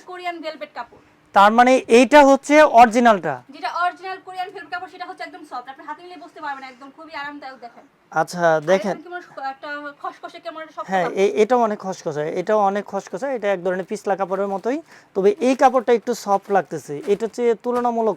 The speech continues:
Speaker 2: অনেক সফট কিন্তু এটা।
Speaker 1: এই
Speaker 2: এটা
Speaker 1: জন্য তো আপনাকে বললাম যে, ভাই, আপনি দেখলেই বুঝতে পারবেন কোনটা প্রিমিয়াম আর কোনটা হচ্ছে একদম বাজারে নরমাল যেটা,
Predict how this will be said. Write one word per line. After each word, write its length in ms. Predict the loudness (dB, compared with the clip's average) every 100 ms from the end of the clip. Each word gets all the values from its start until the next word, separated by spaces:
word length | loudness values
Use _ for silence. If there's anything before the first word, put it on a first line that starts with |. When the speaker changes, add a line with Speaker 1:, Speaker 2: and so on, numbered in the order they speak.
| -2
Speaker 2:
অনেক 300 | 0 2 0
সফট 380 | -2 -2 -2 -4
কিন্তু 240 | -8 -4
এটা। 220 | -4 -4 -2
Speaker 1:
এই 60 |
Speaker 2:
এটা 200 | 4 6
Speaker 1:
জন্য 100 | 4
তো 60 | -4
আপনাকে 300 | -8 -12 -14
বললাম 240 | -12 -12 -12
যে, 100 | -14 -14
ভাই, 140 | -10
আপনি 300 | -10 -12 -16
দেখলেই 320 | -18 -18 -18
বুঝতে 220 | -18 -18 -18
পারবেন 200 | -18 -20
কোনটা 240 | -18 -18 -18
প্রিমিয়াম 460 | -20 -20 -16 -14
আর 120 | -14 -16
কোনটা 240 | -18 -18
হচ্ছে 340 | -16 -18 -18 -18
একদম 520 | -18 -18 -18 -18 -18 _ _ _ _ -14
বাজারে 300 | -14 -12 -12
নরমাল 500 | -10 -8 -8 -10 -12
যেটা, 380 | -20 -16 -16